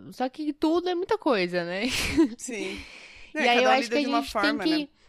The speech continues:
Speaker 1: encontrar o equilíbrio entre o realismo e todo o resto. Então, tipo, entre o realismo e o
Speaker 2: Sim, é
Speaker 1: pessimismo,
Speaker 2: verdade.
Speaker 1: pra, pra pessoas pessimistas como eu, eu preciso encontrar o re-,
Speaker 2: <laughs>
Speaker 1: o equilíbrio entre ser pessimista, mas ser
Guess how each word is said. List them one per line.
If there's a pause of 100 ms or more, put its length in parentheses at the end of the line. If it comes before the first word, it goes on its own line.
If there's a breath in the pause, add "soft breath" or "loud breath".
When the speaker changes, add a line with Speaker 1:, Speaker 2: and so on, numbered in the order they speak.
Speaker 1:
encontrar
o
equilíbrio
entre
o
realismo
e
todo
o
resto.
Então,
tipo,
entre
o
realismo
e
o
Speaker 2:
Sim,
é
Speaker 1:
pessimismo,
Speaker 2:
verdade.
Speaker 1:
pra, (120)
pra
pessoas
pessimistas
como
eu, (560 soft breath)
eu
preciso
encontrar
o
re-,
Speaker 2:
<laughs>
Speaker 1:
o
equilíbrio
entre
ser
pessimista,
mas
ser